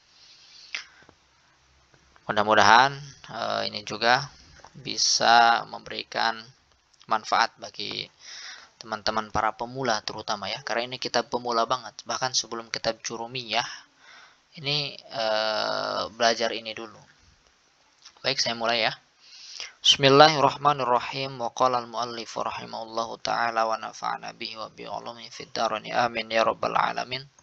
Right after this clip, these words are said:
Bismillahirrahmanirrahim. I'lam annal awamila fin nahwi mi'atu amilin. Lafziyatun wa ma'nawiyatun.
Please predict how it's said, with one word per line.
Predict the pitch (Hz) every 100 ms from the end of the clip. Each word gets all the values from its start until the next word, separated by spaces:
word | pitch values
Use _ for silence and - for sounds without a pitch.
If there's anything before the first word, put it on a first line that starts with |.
| _ _ - - - - - - _ -
Bismillahirrahmanirrahim. | 151 - 135 123 127 151 151 135 123 - 131 131 127 113 110 - - 127 135 143 151 _ 135
I'lam | 127 117 131 135 123 113 _ -
annal | 139 143 123 113 107
awamila | 123 127 120 113 110 117 147 156 -
fin | - - 139 131 127
nahwi | 143 147 - 143 147 160 165 _ _ 127
mi'atu | 120 143 147 139 - 127 123
amilin. | 131 127 120 117 120 110 _ _ _ _ - - - _ - 139
Lafziyatun | 147 - 127 135 151 135 127 165 156
wa | 143
ma'nawiyatun. | 131 127 120 117 123 135 120 113 - 113